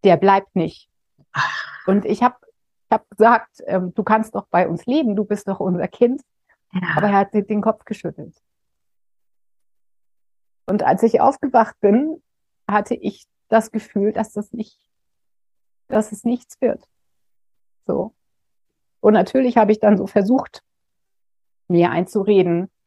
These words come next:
Speaker 1: "Ja, ich hab Angst" und, ähm, ne, so. Und dadurch kommen solche Träume zustande.
Speaker 2: Na klar, verstehe ich.
Speaker 1: Und natürlich hat mein Mann auch versucht, mich so zu beruhigen.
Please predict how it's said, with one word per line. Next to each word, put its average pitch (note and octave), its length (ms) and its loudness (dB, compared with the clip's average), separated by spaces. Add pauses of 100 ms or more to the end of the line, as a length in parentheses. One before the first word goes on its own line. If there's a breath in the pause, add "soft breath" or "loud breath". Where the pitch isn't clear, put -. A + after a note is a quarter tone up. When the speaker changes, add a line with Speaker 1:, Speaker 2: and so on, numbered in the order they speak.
(580)
Speaker 1:
"Ja, E3 440 -4 (460)
ich F3 180 -4
hab F#3+ 180 -2
Angst" D#3 680 -4
und, E3+ 240 -6 (220)
ähm, D3 520 -16
ne, G#3+ 300 -8
so. G3 320 0
Und F#3+ 180 -8 (460)
dadurch F#3 400 0
kommen G3+ 240 2
solche F#3+ 260 0
Träume G#3 420 2
zustande. F3+ 640 0
Speaker 2:
Na D3+ 120 2
klar, D3+ 460 -2
verstehe D3+ 520 -8
ich. C#3 80 -8
Speaker 1:
Und F#3 240 0 (400 soft breath)
natürlich F#3+ 380 -2
hat - 120 -2
mein E3+ 180 -2
Mann F#3 200 -2
auch - 180 -4
versucht, A3 360 -4
mich G#3 180 -4
so G3 100 -8
zu G#3+ 180 -6
beruhigen. G3+ 600 -2